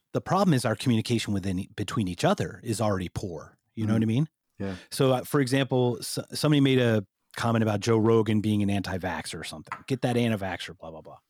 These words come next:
Speaker 1: And I said, "Could you please clarify? Because my understanding, he's not an anti-vaxxer, but he may have a concern or question about this vaccine,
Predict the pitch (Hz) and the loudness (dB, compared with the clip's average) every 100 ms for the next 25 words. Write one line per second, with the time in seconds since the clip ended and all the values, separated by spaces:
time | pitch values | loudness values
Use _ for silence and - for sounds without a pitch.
0 | _ - - - 120 131 - 123 - 139 | _ -20 -20 -8 0 0 0 -4 -2 -2
1 | 131 151 175 151 - 196 269 - 120 110 | -2 0 2 2 0 0 0 2 0 -2
2 | - 117 135 220 170 - 123 117 127 104 | -2 0 2 2 2 2 0 0 -2 0
3 | 143 277 160 120 156 113 95 87 78 - | 2 4 4 2 0 -2 -4 -8 -10 -10
4 | 87 - - - _ 127 127 143 175 160 | -10 -12 -20 -20 _ 2 4 6 4 2
5 | 127 - 127 113 - 131 131 - 120 - | 0 -4 -4 -2 0 2 0 0 -2 0
6 | 117 107 - 262 - 90 73 - 78 | 0 -2 0 0 0 -8 -8 -12 -12